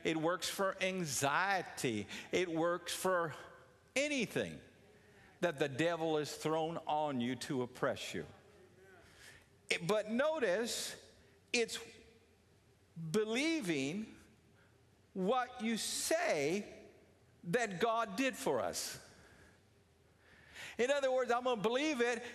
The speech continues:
and I'm gonna say what I believe, and if I say what I believe, it will result in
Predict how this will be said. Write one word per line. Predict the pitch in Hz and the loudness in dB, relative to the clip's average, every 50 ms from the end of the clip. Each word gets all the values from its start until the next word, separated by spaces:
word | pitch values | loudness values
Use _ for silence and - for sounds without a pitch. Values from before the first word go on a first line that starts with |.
| - - | -8 0
and | - 226 240 | 2 2 4
I'm | 240 240 | 4 2
gonna | 240 247 226 214 | 2 0 0 0
say | 185 - - - - - - 285 302 302 294 254 220 220 | 0 2 2 2 2 4 4 4 4 4 2 4 2 2
what | 233 233 214 220 233 226 | 0 2 2 2 4 4
I | 233 226 220 208 | 4 2 2 0
believe, | 185 180 196 202 208 247 294 311 294 247 214 220 226 214 - - - - - - | 0 0 2 4 4 4 4 4 4 4 4 2 2 -2 -4 -8 -10 -10 -2 0
and | 233 240 240 | 0 2 2
if | 233 - | 2 2
I | 240 226 220 208 | 2 2 2 0
say | 196 - - - - - 294 294 311 294 262 240 226 | 0 0 0 2 2 4 4 4 4 4 2 2 2
what | 220 220 220 220 | 2 2 2 4
I | 208 202 | 2 2
believe, | 190 180 185 202 254 285 269 247 233 190 - - - - - - | 2 2 2 2 4 4 4 2 2 0 -2 -10 -14 -14 2 2
it | - 277 285 247 247 | 4 4 4 2 2
will | 277 277 269 269 | 2 0 2 2
result | 269 269 254 240 196 170 - - - - 294 320 294 262 214 190 214 226 - - - - - - - - - - - - - - - | 2 2 2 2 0 0 -2 -2 2 2 2 4 4 4 4 2 2 0 -2 -4 -6 -6 -8 -12 -18 -20 -20 -20 -20 -20 -20 -8 -2
in | - 311 311 285 262 214 180 175 196 214 226 208 | 0 2 4 4 4 2 2 0 0 -2 -2 -4